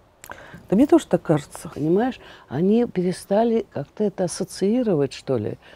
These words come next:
Speaker 2: с реальностью. Это уже не реальность, а какая-то вот такая, ну, игра, пойти пострелять, убить. Плюс, конечно, а, им же тоже ещё внушают, что, а, украинцы же не, не люди, их пытаются тоже,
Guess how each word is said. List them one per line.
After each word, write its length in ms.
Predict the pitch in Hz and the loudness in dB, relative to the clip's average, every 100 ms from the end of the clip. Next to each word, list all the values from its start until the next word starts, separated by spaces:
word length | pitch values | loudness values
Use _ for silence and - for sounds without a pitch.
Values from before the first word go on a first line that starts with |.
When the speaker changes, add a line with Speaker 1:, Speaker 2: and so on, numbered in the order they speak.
| - _ | -20 _
Speaker 2:
с 220 | - - | -10 0
реальностью. 760 | 151 160 196 165 151 - - - _ _ _ _ - | 4 4 4 2 -4 -10 -18 -20 _ _ _ _ -4
Это 320 | 151 - 175 | -4 0 2
уже 260 | 180 170 | 2 4
не 160 | 185 180 | 4 4
реальность, 480 | 180 190 247 165 - | 4 4 4 0 -4
а 40 | |
какая-то 460 | - 143 - 165 190 | -8 -6 -6 -4 -2
вот 160 | 175 - | -2 -4
такая, 480 | 170 - 151 170 - - _ _ _ | -10 -6 -4 -4 -8 -18 _ _ _
ну, 200 | 127 180 | -2 0
игра, 460 | 190 127 113 120 147 | 0 0 -2 -2 -2
пойти 340 | - 127 - | -4 -6 -4
пострелять, 880 | 190 - - 156 139 120 113 147 151 _ - - _ | -6 -6 -2 0 2 0 0 -2 -4 _ -20 -20 _
убить. 500 | 185 135 120 170 - - - - _ | -2 0 2 0 -2 -18 -20 -20 _
Плюс, 420 | 190 214 208 - | 4 6 4 0
конечно, 800 | - 143 170 135 101 - 101 - _ | 2 4 6 4 2 -6 -6 -8 _
а, 180 | 113 107 | -4 -2
им 340 | 95 120 135 | 0 0 0
же 140 | 107 110 | 0 -4
тоже 320 | - 127 120 | -2 -2 -2
ещё 240 | 113 - 110 | -2 -4 -2
внушают, 680 | 117 104 - 185 220 127 | -2 -4 0 2 4 2
что, 420 | - - 117 104 98 - _ _ _ _ _ | -2 -6 -2 -2 -4 -14 _ _ _ _ _
а, 140 | 92 | -8
украинцы 680 | 95 - 135 147 147 117 107 | -8 -4 0 2 2 0 -4
же 120 | 104 | -2
не, 260 | 110 117 143 | 0 0 -2
не 200 | - 117 | -2 0
люди, 340 | 117 185 170 127 | 2 2 0 -4
их 180 | 110 - | -6 -8
пытаются 640 | 117 120 120 110 - 127 | -6 -2 0 0 -4 -10
тоже, 480 | - 160 143 - | -4 -2 -2 -6